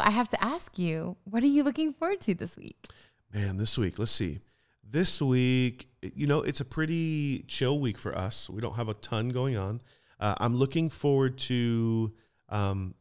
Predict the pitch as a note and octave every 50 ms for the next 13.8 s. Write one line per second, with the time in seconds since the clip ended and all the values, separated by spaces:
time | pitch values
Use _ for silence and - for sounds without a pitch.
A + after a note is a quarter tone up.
0 | _ - G#2+ A#2+ A#2 A#2 A2 G#2 G2+ G#2 A#2 - - - A2+ A#2+ A#2+ B2 A#2+ B2
1 | B2 B2 A#2+ B2 B2 - A#2+ B2 D3+ D3+ - - - - - - G#2+ G#2 G2 G2
2 | F#2+ F#2 - _ - - G#2 A2+ A#2+ A#2 G#2+ - - A#2 A2 G#2+ G#2+ G#2 A#2 B2+
3 | - - - - A2+ G2+ G#2+ G2+ G#2+ G2+ G2+ G#2 - G#2 G#2 G2+ G2 G2 G2+ -
4 | - G#2 G#2+ B2 D3 C#3+ - - - _ _ _ _ _ - - A#2 A#2 A2+ A2
5 | A2 G#2+ G#2+ G#2+ - - A2+ A2+ G#2+ G2 - - B2 B2+ D3 D3 E3+ D#3 - D#3
6 | C#3+ F#2+ D#3 F3+ F#3+ - - F#3+ E3+ F#3 F3 F3+ - - F3+ F#3 F#3+ F3 C#3+ A2
7 | - G#2+ G2+ G2 G2 F#2+ - - G#2 G2+ G#2+ A2 - - - - - _ _ _
8 | - - A#2+ A#2 A#2 A#2 A2+ A#2 - G2 G#2+ G2+ G2 F#2+ G2 G2 - - - A2+
9 | A2+ - A#2+ A2+ G#2+ - A2+ G#2 A2+ A2 G#2+ A#2+ B2 B2 B2 B2+ A2 - G#2 G#2+
10 | G#2 A2 B2 C3+ B2+ F#2 - - C3+ B2 B2 B2 B2 A#2 A#2 A2 - A#2 A2 G#2+
11 | G#2 G2+ A2 G2+ G2+ G2+ - A#2+ C3+ D#3 D#3+ - - - - - - - B2+ A#2
12 | G#2+ G2+ B2 C3 C#3 C3+ A#2 A#2 - B2+ A#2+ A2+ - - A#2 A2 A#2 A2+ G#2+ G2+
13 | G#2+ - - - - - - - - F#2 F#2+ E2+ E2 F#2+ A2+ A2